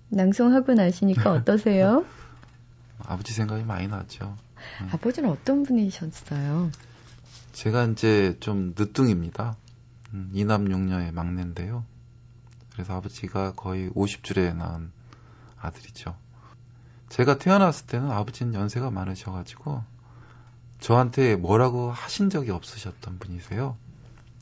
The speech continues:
Speaker 2: 그리고 아버지는 키도 크지 않으셨는데, 근데 참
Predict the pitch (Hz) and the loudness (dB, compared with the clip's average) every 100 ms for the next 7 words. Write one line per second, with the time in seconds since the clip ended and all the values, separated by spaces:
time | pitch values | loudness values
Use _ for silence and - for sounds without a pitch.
0 | - - 110 120 107 113 - - - - | -20 -14 -12 -10 -10 -10 -16 -20 -20 -10
1 | - 107 139 135 - - 202 - - 202 | -8 -4 -4 -6 -6 -4 -4 -6 -6 -2
2 | 139 113 113 104 101 127 127 - - - | -2 -2 -4 -4 -4 -4 -4 -6 -18 -20
3 | - - - - - - - - - - | -20 -20 -20 -20 -20 -20 -20 -20 -20 -20
4 | - 127 135 127 - - 180 147 | -12 -2 -2 -2 -6 -2 0 0